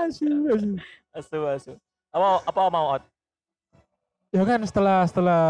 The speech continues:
Speaker 1: corona iki sedikit mereda ngono lho. Pikiran-pikiran untuk travel iku selalu ada ngono lho.
Speaker 2: Iya.
Speaker 1: Dan aku yakin para sangar iki juga punya tempat sing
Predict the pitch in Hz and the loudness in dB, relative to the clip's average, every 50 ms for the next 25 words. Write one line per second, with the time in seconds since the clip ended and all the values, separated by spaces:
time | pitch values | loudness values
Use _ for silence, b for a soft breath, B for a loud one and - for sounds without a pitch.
0 | 156 156 156 151 147 139 131 127 123 123 123 127 135 - _ _ - - 170 170 | 2 2 2 2 2 0 0 0 -2 -4 -6 -8 -12 -14 _ _ -2 0 2 2
1 | 170 165 170 160 160 156 165 165 160 185 165 165 151 160 160 170 165 170 - - | 2 2 0 0 -2 -2 -2 -2 -2 -2 -2 -2 -2 -2 -2 0 0 0 0 0
2 | 139 139 143 143 139 131 135 127 123 117 117 113 113 156 160 175 185 190 190 190 | 2 2 2 2 2 0 -2 -2 -2 -2 -2 -2 -2 -2 -2 0 0 0 0 0
3 | 196 190 202 208 214 220 208 214 214 214 220 - - 214 220 220 214 - 220 226 | -2 -2 -2 0 0 0 0 0 0 -2 -2 0 0 0 0 0 0 0 0 0
4 | 226 226 233 254 277 262 208 175 175 - 208 196 190 202 190 190 190 - - 165 | 2 0 0 -2 -6 -8 -8 -8 -4 -2 0 2 2 4 2 2 0 0 0 0
5 | 156 156 151 135 120 113 110 110 120 - _ _ _ _ _ _ _ _ _ _ | 2 2 0 0 0 -2 -4 -6 -10 -14 _ _ _ _ _ _ _ _ _ _
6 | _ _ 139 143 143 143 139 135 131 127 127 175 175 180 180 208 214 208 208 208 | _ _ -4 0 0 2 2 2 2 2 0 0 0 2 2 2 2 2 2 0
7 | 240 240 233 220 202 196 196 185 185 185 190 - 196 185 190 196 196 190 196 214 | -2 -2 0 0 2 2 4 4 4 2 2 2 2 0 0 0 0 0 0 -2
8 | 247 - 175 151 139 127 - _ - 165 170 180 175 151 - - 156 165 - 196 | -2 -2 0 0 0 -2 -2 _ -2 0 0 0 -2 -4 -6 -12 -8 -4 -2 -2
9 | 190 - - 196 190 185 175 | -2 -2 -2 -2 -2 -2 -6